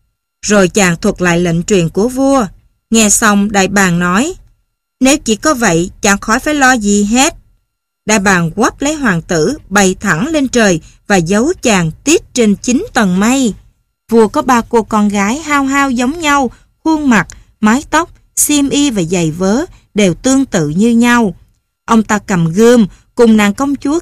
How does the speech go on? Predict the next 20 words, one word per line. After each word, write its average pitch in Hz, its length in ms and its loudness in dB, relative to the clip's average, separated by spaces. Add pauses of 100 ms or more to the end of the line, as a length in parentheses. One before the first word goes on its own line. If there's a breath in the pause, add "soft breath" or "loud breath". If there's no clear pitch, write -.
cả 175 340 -2
xuất - 400 -6
cung 262 280 0
rồi 170 200 -2
phán: 185 360 0 (680)
"Nếu 277 160 2
con 220 260 0
không 285 240 -4
tìm 180 300 2
ra 226 180 0
kẻ 175 200 -4
ấy, 226 340 0 (320 soft breath)
ta 190 280 2
sẽ 180 200 -2
chém 247 380 0
đầu 262 200 0
con 247 280 0
đấy." 269 360 0 (800)
Công 254 140 4
chúa 311 160 -2